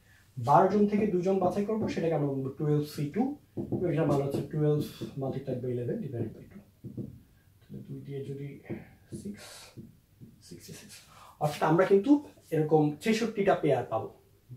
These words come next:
দুইজন দুইজন করে নিই, কারণ হচ্ছে দাওয়াত হবে দুইজনের মধ্যে, একজন আরেকজনের বাসায় যাবে, তাহলে ছেষট্টিটা pair। এখন দেখি যে মোট দাওয়াত কয়টা হবে। একটা পেয়ারের মধ্যে suppose আমি এবং আমার friend, হুম, দুইজন,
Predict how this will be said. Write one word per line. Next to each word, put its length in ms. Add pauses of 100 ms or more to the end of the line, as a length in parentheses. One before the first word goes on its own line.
(120)
দুইজন 220
দুইজন 260
করে 220
নিই, 120 (360)
কারণ 140
হচ্ছে 160
দাওয়াত 280
হবে 120
দুইজনের 300
মধ্যে, 260 (240)
একজন 320
আরেকজনের 380
বাসায় 260
যাবে, 160
তাহলে 240
ছেষট্টিটা 460
pair। 240 (720)
এখন 240
দেখি 180
যে 60
মোট 200
দাওয়াত 280
কয়টা 240
হবে। 140 (520)
একটা 460
পেয়ারের 400
মধ্যে 420 (720)
suppose 280 (340)
আমি 260
এবং 220
আমার 160
friend, 320 (420)
হুম, 180
দুইজন, 280